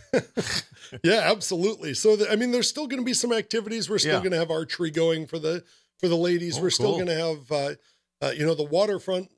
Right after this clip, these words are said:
Speaker 1: uh, will still be open, you know, weather permitted, because, again, we're getting near the end of, uh, end of September there, but the boats are still available, things like that.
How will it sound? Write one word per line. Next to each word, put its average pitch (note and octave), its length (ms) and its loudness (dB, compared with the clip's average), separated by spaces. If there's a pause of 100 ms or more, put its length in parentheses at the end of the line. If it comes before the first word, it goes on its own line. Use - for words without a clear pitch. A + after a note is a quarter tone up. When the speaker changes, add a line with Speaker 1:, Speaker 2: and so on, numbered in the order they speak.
Speaker 1:
uh, C#3+ 240 -4
will C#3+ 80 -8
still F#3 240 0
be E3+ 180 0
open, F#3 380 -2
you D#3+ 100 -2
know, C#3+ 80 0
weather D#3+ 300 0
permitted, F#3 440 -2
because, D#3 360 -6 (360)
again, F#3 160 4
we're D3+ 80 2
getting D3+ 340 -4
near E3 180 2
the D3+ 180 0
end D#3+ 220 -2
of, C3+ 180 -4
uh, C#3+ 220 -4 (120)
end F3 140 0
of E3 60 -2
September F#3+ 520 0
there, F#3+ 240 0
but E3 160 -14
the - 80 -20
boats D#3 360 -4
are D3+ 60 -8
still D3+ 280 -4
available, C#3 460 -4
things B2 320 -12
like A#2 200 -14
that. C3 280 -8